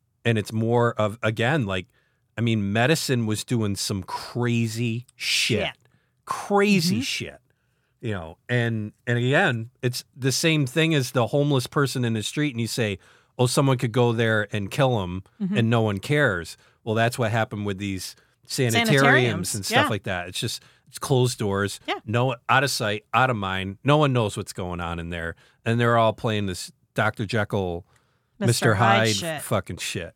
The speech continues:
Speaker 1: you know, and, um,
Speaker 2: It's Frankenstein.
Speaker 1: Yeah. But
Speaker 2: <laughs>
Speaker 1: at the end of the day, this is where you gotta sit down and say there's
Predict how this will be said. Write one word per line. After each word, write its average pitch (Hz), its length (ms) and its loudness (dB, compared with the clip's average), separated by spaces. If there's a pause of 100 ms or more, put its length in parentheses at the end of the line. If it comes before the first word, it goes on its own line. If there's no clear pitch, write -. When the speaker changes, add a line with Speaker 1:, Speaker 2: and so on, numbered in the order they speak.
Speaker 1:
you 110 140 -8
know, 82 380 -12
and, 95 380 -10
um, 80 360 -10 (580)
Speaker 2:
It's - 120 -8
Frankenstein. 277 1400 4
Speaker 1:
Yeah. 151 340 6 (320)
But 277 280 6
Speaker 2:
<laughs> - 120 -4
Speaker 1:
at 208 180 4
the 185 160 6
end 208 140 6
of 226 80 0
the 226 80 0
day, 175 320 6
this 175 240 2
is 180 160 -2
where 175 240 6
you 147 180 2
gotta 139 240 4
sit 160 240 0
down 160 240 4
and 131 100 2
say 120 220 2
there's 92 340 -4